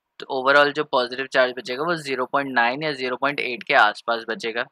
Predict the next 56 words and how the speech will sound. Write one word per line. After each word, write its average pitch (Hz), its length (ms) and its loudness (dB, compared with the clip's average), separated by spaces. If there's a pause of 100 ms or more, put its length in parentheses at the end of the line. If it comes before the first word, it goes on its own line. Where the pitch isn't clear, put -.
(680)
तो 139 80 0
inductive 139 460 0
effect 170 280 -2
की 160 120 -6
वजह 135 220 0
से 151 180 -2
अगर 139 180 2
मैं 139 80 0
मान 123 240 4
लूँ 127 120 -6
कि 139 80 -6
बहुत 120 380 0
ज़्यादा 131 240 4
inductive 120 420 -4
effect 117 340 -8
है, 135 100 -2
तो 151 160 -6
वो 151 100 -4
overall 131 540 2
जो 147 140 -6 (100)
stabilization 123 800 -4
हो 127 160 -4
रहा 113 140 2
है, 117 140 0
वो 185 120 -10
काफ़ी 123 340 0
कम 107 200 -8
कर 101 120 -6
रहा 101 80 -2
है, 135 60 -6
क्योंकि 139 240 -10
decrease 131 440 -8
कितना 143 240 -6
हो 131 80 2
रहा 160 80 -4
है? 180 40 -6 (100)
पॉइंट 123 280 -2 (120)
टू। 95 140 -14 (720)
यहाँ 131 160 8
पे 165 120 0
क्या 170 140 4
है, 175 60 4
अगर 143 280 2
दो 147 160 4
resonating 143 500 0
structure 127 400 -2
हैं, 147 100 0
तो 170 80 -8
सीधा 147 420 0
पॉइंट 135 360 0
फ़ाइव 120 240 2
से 165 160 -4
decrement 117 560 -6
हो 90 60 -10
रहा - 100 -8
है, - 60 -10